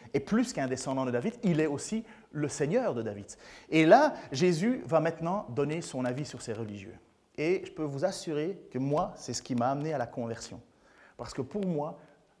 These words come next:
toute l'Église et le Bataclan, c'était une bande d'hypocrites. J'ai été faire des, comme tout le monde, j'ai eu suivi un cursus, euh, euh, pour faire plaisir à ma grand-mère et compagnie.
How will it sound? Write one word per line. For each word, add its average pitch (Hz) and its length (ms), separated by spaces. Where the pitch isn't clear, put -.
toute 247 240
l'Église 180 460
et 127 60
le 120 40
Bataclan, 160 760
c'était 135 420
une 120 160
bande 143 340
d'hypocrites. - 760
J'ai 151 160
été 147 480
faire 147 280
des, 135 160
comme 135 220
tout 139 120
le 131 60
monde, 180 320
j'ai 143 100
eu 135 200
suivi 143 500
un 127 100
cursus, - 600
euh, 127 200
euh, 120 160
pour 117 200
faire 139 180
plaisir 139 380
à 127 40
ma 120 100
grand-mère 143 540
et 123 80
compagnie. 117 580